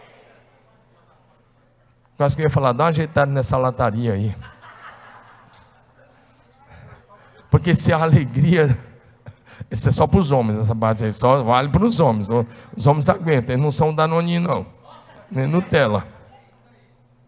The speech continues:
Amém ou não?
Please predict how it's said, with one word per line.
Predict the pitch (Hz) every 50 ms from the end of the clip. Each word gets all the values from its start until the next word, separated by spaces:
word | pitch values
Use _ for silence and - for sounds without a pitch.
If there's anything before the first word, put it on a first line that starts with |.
| _ _ _ _ _ _ _ _ _ _ _ _ _ _ _ _ _ _ _ _ _ _ _ _ _ _ _ _ _ _ _ _ _ - - - - - - - - - - - - _ _ _ _ _ _ _ _
Amém | - - 127 135 147
ou | 139
não? | 131 127 110 92